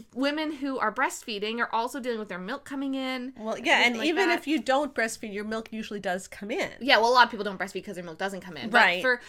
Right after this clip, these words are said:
Speaker 1: for
Speaker 2: Yeah.
Speaker 1: those of you who, who, who have the milk come in as well, that can be a whole other thing. Like, I mean,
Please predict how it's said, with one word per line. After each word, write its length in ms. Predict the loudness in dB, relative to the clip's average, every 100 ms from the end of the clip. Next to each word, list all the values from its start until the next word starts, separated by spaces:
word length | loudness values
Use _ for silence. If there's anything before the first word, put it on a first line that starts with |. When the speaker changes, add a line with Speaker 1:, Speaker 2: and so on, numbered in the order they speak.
| -20 -6
Speaker 1:
for 120 | 2
Speaker 2:
Yeah. 60 | 4
Speaker 1:
those 240 | 4 2 -2
of 100 | -6
you 220 | -4 -4
who, 300 | -4 -6 -6 -8
who, 300 | -6 -6 -8 -10
who 180 | -6 -6
have 240 | -2 -4 -4
the 80 |
milk 380 | -4 -4 -6 -14
come 240 | -8 -6 -4
in 160 | -4
as 160 | -4 -4
well, 300 | 0 0 0 0
that 240 | 0 0
can 180 | -8 -8
be 360 | -6 -6 -6 -10 -14 -20 _ -10
a 100 | -8
whole 320 | 0 2 4
other 240 | 2 -2
thing. 320 | 0 -2 -2 0
Like, 180 | 2
I 120 | 4 2
mean, 240 | 0